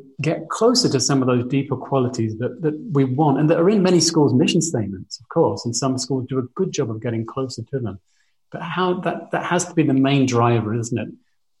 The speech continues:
And, you know, and we really boil it down to well-being. What do we really want for our kids? Of course, to be well. And we highlight key characteristics such as kindness and curiosity as driving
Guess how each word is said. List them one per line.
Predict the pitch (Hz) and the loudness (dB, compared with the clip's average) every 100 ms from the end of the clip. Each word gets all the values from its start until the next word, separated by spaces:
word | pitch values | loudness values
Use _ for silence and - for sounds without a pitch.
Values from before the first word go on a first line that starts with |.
| - | -8
And, | 135 | -4
you | 135 | -2
know, | |
and | 127 120 | -2 2
we | 139 151 - | 2 2 -2
really | 127 135 160 | 2 4 6
boil | 120 113 | 4 4
it | 107 | 2
down | 117 117 | 2 2
to | 113 | 2
well-being. | 113 110 107 104 127 104 | 0 0 0 0 -2 0
What | 127 | 0
do | 147 | 0
we | 123 | 0
really | 113 123 127 | 0 0 0
want | 127 - | -2 -2
for | 123 | -4
our | 113 | -4
kids? | - 139 - | -2 -4 -4
Of | - | -10
course, | - 120 - | -6 -6 -8
to | - | -6
be | 110 107 | -4 -2
well. | 120 113 104 - _ _ _ - | -2 -2 -6 -14 _ _ _ -8
And | 123 | -2
we | 120 113 | 0 0
highlight | - - 123 127 - - - | -2 0 2 2 0 -6 -12
key | - 135 135 135 - | -4 -2 -2 -4 -10
characteristics | 127 151 196 139 - - 117 - | -6 -6 0 0 0 -2 -6 -6
such | 131 - | -6 -4
as | 120 | -4
kindness | - 123 123 123 123 | -2 0 2 2 0
and | 123 113 | -2 0
curiosity | 135 120 131 - 120 | 2 2 2 -2 -2
as | 107 | -2
driving | 104 113 117 131 120 110 107 | 0 2 4 2 2 2 0